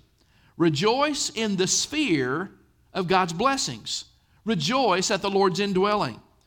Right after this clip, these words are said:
and all the blessings that belong to those who are in Christ. "Rejoice in the Lord always," and in case you missed it the first time, he said it again, "and again I say rejoice."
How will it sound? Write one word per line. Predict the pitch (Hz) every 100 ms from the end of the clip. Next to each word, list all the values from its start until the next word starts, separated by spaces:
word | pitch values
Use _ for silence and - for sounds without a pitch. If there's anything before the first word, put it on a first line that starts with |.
| _ -
and | 156
all | 185 240 262 262
the | 247
blessings | 190 214 240 220 180 180
that | 180 175
belong | 170 170 180 262 320
to | 240
those | 147 143 160 226
who | 208
are | 175 147 151 - _ _
in | 196 214 240 247 262 - _ _ _ _ _
Christ. | - 269 220 127 - - - _ _ _ _ _
"Rejoice | 180 196 156 226 277 294 277
in | 226
the | 220
Lord | 208 220 202 -
always," | 233 294 226 151 135 165 170
and | 165
in | 165
case | 240 269 -
you | 254
missed | 254 254
it | 247 -
the | 220
first | 262 269 -
time, | 175 143 165 196 - _ _ _ _ -
he | 165
said | - 160
it | 190
again, | 214 190 135 151
"and | 165
again | 165 147 202 156 143
I | 135
say | 139 143 123 127
rejoice." | 135 135 127 139 107 110 - -